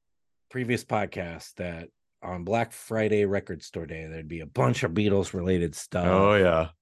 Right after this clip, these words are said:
Speaker 1: There'd be,
Speaker 2: Band on the
Speaker 1: uh, there's
Speaker 2: Run.
Speaker 1: definitely gonna be Band on the Run. <laughs> There's definitely gonna be
Speaker 2: Yep.
Speaker 1: a Ringo, like, an Old Wave type thing. Nothing,
Speaker 2: <laughs>
Speaker 1: Gabe. Nothing at all.
Speaker 2: Nothing.
Speaker 1: One of the worst Black Friday Record Store Days I've s-, lists I've seen.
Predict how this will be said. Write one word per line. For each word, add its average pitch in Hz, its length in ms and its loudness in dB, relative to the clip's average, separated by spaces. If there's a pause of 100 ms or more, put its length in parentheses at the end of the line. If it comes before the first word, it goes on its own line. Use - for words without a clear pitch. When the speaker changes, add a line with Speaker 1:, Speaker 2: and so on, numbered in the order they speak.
Speaker 1:
There'd 95 160 -4
be, 92 180 -4
Speaker 2:
Band 113 280 6
on 107 100 4
the 92 80 2
Speaker 1:
uh, - 40 4
there's 95 80 6
Speaker 2:
Run. 135 420 4
Speaker 1:
definitely 113 400 2
gonna 107 160 2
be 101 100 0
Band 101 300 0
on 95 120 0
the 101 80 0
Run. 147 400 4
<laughs> - 40 -20
There's 143 160 -6
definitely 143 440 -2
gonna - 140 -4
be 165 140 -4
Speaker 2:
Yep. 113 280 2 (220)
Speaker 1:
a 135 100 4
Ringo, 151 560 6
like, 131 200 2
an 110 100 -6
Old 117 240 -2
Wave 127 320 0
type 135 220 -4
thing. 131 260 -2 (180)
Nothing, 131 800 2
Speaker 2:
<laughs> 202 300 2
Speaker 1:
Gabe. 98 260 -2 (300)
Nothing 165 480 2
at 151 100 4
all. 131 640 4
Speaker 2:
Nothing. 107 520 0 (340)
Speaker 1:
One 143 120 -2
of 180 80 0
the 156 80 4
worst 143 520 2
Black 139 240 -2
Friday 131 280 0
Record 120 300 -4
Store 113 220 -6
Days 104 260 0
I've 92 140 -4
s-, - 180 -14 (220)
lists 101 300 -2
I've 85 100 -10
seen. - 260 -6